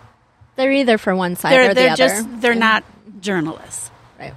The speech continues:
Speaker 2: They're, they're on a show, they're giving out all this type of, uh, rhetoric that I believe and a lot of other people believe, and,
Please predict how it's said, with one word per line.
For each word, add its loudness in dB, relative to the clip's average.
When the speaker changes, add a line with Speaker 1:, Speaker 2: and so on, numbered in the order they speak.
Speaker 2:
They're, -2
they're -6
on -2
a -2
show, 2
they're -10
giving -4
out -6
all -8
this -12
type -4
of, -8
uh, -10
rhetoric -2
that -8
I -4
believe -4
and -6
a -6
lot -10
of -12
other -4
people -10
believe, -8
and, -4